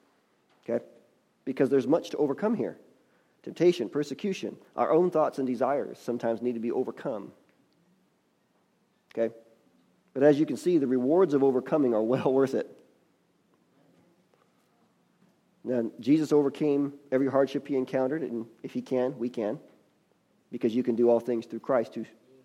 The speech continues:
strengthens you, who is in you. Okay? So let's wrap this up. Look down at verse sixteen, and we'll read to the end of the book.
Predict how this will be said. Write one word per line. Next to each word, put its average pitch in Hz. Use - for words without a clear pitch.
strengthens 135
you, 107
who 120
is 123
in 139
you. 117
Okay? -
So 147
let's 170
wrap 202
this -
up. 123
Look 156
down 180
at 143
verse 151
sixteen, 127
and 110
we'll 117
read 135
to 131
the 127
end 131
of 120
the 120
book. 110